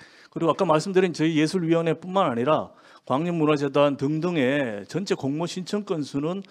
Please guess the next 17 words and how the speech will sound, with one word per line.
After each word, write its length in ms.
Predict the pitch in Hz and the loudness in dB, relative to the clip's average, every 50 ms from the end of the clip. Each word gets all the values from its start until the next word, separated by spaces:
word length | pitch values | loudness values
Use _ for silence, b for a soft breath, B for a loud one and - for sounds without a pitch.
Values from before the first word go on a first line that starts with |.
| B B B B B B | B B B B B B
조사를 500 | - 131 131 139 175 180 180 175 160 123 | -6 -6 -2 0 2 2 4 4 2 2
해본 320 | 160 165 160 175 180 180 | 0 -2 -2 -4 -4 -2
결-, 340 | 160 147 135 131 131 139 139 135 - | -2 0 0 0 0 -2 -4 -8 -10
어, 180 | - 123 120 117 | -8 -6 -6 -4
결과 380 | - 127 135 139 147 127 - - 120 | -2 0 2 4 2 2 0 -2 -2
만 300 | 107 - 143 175 185 - | 2 2 4 4 2 -2
천여 260 | - - 226 214 202 | -6 -6 -6 -6 -6
건이 720 | - - 151 135 131 120 113 107 104 101 95 95 92 - | -6 -4 -2 -2 -2 -2 -2 -4 -6 -6 -8 -10 -10 -12
있었고요. 420 | 143 131 - 143 117 - - 101 101 | -14 -8 -6 -6 -6 -4 -6 -8 -8
신청을 400 | - - 175 - 180 165 135 104 | -8 -8 -8 -6 -4 -4 -4 -6
했었고요. 600 | 92 - - 110 101 - - 139 180 151 - B B B B B B B B B | -8 -12 -14 -14 -12 -10 -10 -10 -10 -10 -12 B B B B B B B B B
그중에 600 | - - 131 123 143 165 180 185 185 180 175 160 | -10 -8 -8 -6 -6 -4 -2 0 2 2 2 2
선정되는 1000 | 156 - - 185 190 196 190 202 202 202 185 175 160 151 151 143 139 131 123 123 | 0 -4 -6 -8 -6 -4 -4 -4 -4 -2 0 0 2 2 0 0 -2 -2 -4 -6
수가 400 | 117 - - 131 120 131 143 143 | -8 -10 -14 -12 -6 -4 -4 -4
한 80 | 135 127 | -4 -6
삼천육백 800 | - - 151 - - 208 185 160 - _ - 180 170 - - B B B B B B B B _ | -8 -10 -12 -10 -8 -8 -8 -8 -10 _ -6 -6 -6 -6 -8 B B B B B B B B _
건이었습니다. 840 | - 147 131 135 127 110 - - - 101 98 113 135 120 - - | -6 -4 -2 0 0 -2 -2 -6 -10 -12 -8 -8 -8 -8 -10 -12